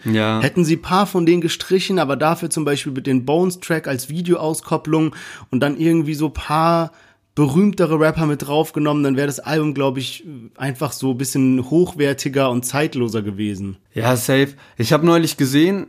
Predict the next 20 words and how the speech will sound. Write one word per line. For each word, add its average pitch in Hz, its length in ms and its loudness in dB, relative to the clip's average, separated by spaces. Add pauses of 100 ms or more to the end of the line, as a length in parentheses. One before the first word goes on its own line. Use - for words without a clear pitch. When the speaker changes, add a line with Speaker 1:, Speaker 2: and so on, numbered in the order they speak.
Speaker 1:
ähm, 139 560 2
die 131 60 -2
Box 143 320 0
ist 147 100 -2
ausverkauft 202 800 -4
und 156 60 2
ich 139 100 0
kann 156 120 0
mich 160 80 -8
dran 151 140 0
erinnern, 160 320 0
dass 147 200 -4
das 131 180 -4
so, 139 240 0
die 127 160 -4
hatten, 131 240 -2
die 123 80 -4
haben 135 140 2
ja 131 80 2
diese, 117 480 0